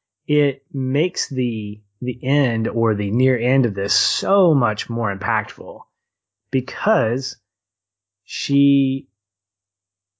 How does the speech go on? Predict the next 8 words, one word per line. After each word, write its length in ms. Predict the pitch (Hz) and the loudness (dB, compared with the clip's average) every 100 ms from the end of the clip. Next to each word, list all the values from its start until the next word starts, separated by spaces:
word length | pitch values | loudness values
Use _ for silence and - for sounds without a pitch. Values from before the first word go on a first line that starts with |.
| _ | _
ultimately 560 | 156 160 175 151 135 131 | 0 2 2 2 2 0
is 380 | - 143 156 135 | 2 4 4 4
doing 460 | 127 107 95 90 92 | 2 2 -2 -8 -10
something 300 | - 107 101 | -6 -4 -4
for 140 | - | -4
the 100 | 101 | -2
greater 300 | 98 98 95 | 2 2 0
good 400 | 92 92 82 - | -2 -6 -8 -12